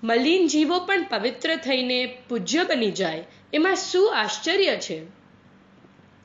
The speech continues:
ભગવાનની સાથે બીજા ચાર હજાર રાજાઓએ પણ દિગંબર દશા ધારણ કરી.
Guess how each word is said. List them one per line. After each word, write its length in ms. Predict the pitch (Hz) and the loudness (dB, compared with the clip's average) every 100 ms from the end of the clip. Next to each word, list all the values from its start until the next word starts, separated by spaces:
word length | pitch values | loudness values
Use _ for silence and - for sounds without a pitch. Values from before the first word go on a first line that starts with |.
| - - - - - | -20 -20 -20 -20 -4
ભગવાનની 600 | 214 208 233 240 269 339 | -2 0 2 2 2 0
સાથે 500 | - 269 254 262 254 | 0 0 0 0 0
બીજા 360 | 214 233 320 349 | 0 -4 -2 -2
ચાર 440 | - 330 330 415 330 | -2 0 2 2 2
હજાર 500 | 202 - 311 320 220 | 0 0 2 2 0
રાજાઓએ 680 | 165 175 262 262 269 269 262 | -2 -2 -2 2 4 4 2
પણ 320 | 262 240 247 - - - - | 0 -2 -4 -8 -20 -20 -4
દિગંબર 480 | 247 302 302 359 381 | 0 2 2 2 2
દશા 400 | 254 - 320 320 | 0 0 0 -2
ધારણ 440 | 208 180 175 294 | -2 -2 0 -2
કરી. 360 | - 196 160 | -2 -2 -4